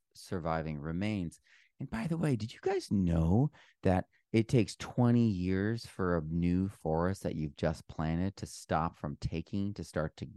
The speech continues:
giving and sequestering carbon. Yeah.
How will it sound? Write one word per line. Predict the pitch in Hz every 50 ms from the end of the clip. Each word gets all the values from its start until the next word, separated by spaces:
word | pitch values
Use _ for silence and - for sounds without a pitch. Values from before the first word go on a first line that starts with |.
| - - -
giving | - 90 90 85 87 98 98 101 107 110 120 - _ _ _ _ _ -
and | 82 87 85
sequestering | - - 87 69 - - - 87 90 - - - 98 101 101 104
carbon. | - - 110 113 113 123 131 135 135 - _ _ _ _ _ _ _ _ _ _ _ _ _ _ _ _ _ _ _ _ _ _ _ _ _ _ _ -
Yeah. | 92 95 90 76